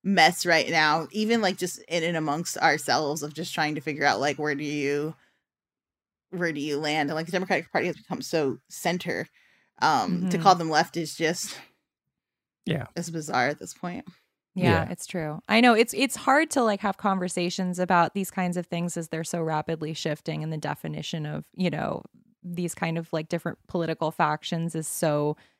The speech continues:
Speaker 2: kinda contested depending on who you're talking to.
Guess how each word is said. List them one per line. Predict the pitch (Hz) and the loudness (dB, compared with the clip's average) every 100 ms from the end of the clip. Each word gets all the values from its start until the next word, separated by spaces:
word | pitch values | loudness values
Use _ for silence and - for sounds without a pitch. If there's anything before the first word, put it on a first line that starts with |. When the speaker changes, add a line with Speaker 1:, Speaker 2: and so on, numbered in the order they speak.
| _ - _ _ _ _ _ | _ -20 _ _ _ _ _
Speaker 2:
kinda | - 196 170 | -4 -2 -2
contested | - 175 - - 151 - - 240 220 | -4 -6 -6 -2 0 2 8 10 8
depending | 190 175 160 160 | 2 -2 -4 -2
on | 175 | 2
who | 202 | 2
you're | 175 170 | 2 0
talking | 175 151 - 185 | 2 0 0 -4
to. | 190 208 208 214 | 0 4 6 4